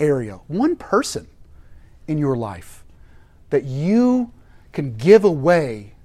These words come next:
a little bit to. It might be money. It, it might not be. It might be time. It might be power. What, I don't know what, what it is for you. But imagine yourself giving away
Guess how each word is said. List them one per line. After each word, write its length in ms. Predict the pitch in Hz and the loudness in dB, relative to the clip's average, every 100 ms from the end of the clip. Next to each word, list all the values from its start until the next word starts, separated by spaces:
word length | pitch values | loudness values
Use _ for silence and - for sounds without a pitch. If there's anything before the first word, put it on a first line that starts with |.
| - - - - - | -20 -20 -20 -18 -8
a 60 | 147 | -4
little 360 | 151 165 165 | 0 2 0
bit 220 | 120 117 | -2 -10
to. 220 | - 101 78 - - - - - - - _ - - - - - - | -10 -12 -12 -20 -20 -20 -20 -20 -20 -20 _ -20 -20 -20 -20 -20 -4
It 100 | 196 | 0
might 220 | 180 214 254 | 4 4 4
be 80 | |
money. 360 | 196 156 190 247 - | 4 4 2 -2 -2
It, 200 | 220 - | -4 -2
it 80 | 180 | 2
might 180 | 214 208 | 2 4
not 180 | 233 | 2
be. 80 | 143 | 0
It 80 | 117 | -2
might 160 | 170 180 | -2 -2
be 60 | |
time. 480 | 147 151 135 165 214 - - - - - - - - - - 143 | -8 -4 -2 -2 -4 -14 -20 -20 -20 -20 -20 -20 -20 -20 -10 -6
It 140 | 147 | -2
might 320 | 156 170 160 | 2 0 0
be 520 | 160 175 175 180 175 - - | -2 0 0 0 -2 -8 -20
power. 480 | - 135 135 170 202 - | -6 0 2 2 0 -8
What, 260 | 143 156 151 | -8 -4 0
I 80 | |
don't 100 | 185 | 0
know 120 | 208 185 | 0 0
what, 300 | 170 180 175 | 2 2 2
what 180 | 160 | -2
it 100 | 185 | 0
is 160 | 160 156 | -2 -6
for 140 | - | -10
you. 320 | 107 101 98 110 - - - - | -12 -12 -18 -20 -20 -20 -20 -10
But 140 | - 135 - - - - | -8 -8 -12 -20 -20 -8
imagine 920 | 170 180 190 202 240 220 160 107 117 - - - - | -2 0 0 -2 -2 -2 -2 -6 -14 -18 -20 -20 -8
yourself 460 | 160 - 160 135 131 120 | -8 -2 -2 -2 -4 -6
giving 400 | 156 180 170 156 | -4 -2 -2 -4
away 560 | 143 123 123 98 90 | -6 -8 -8 -10 -14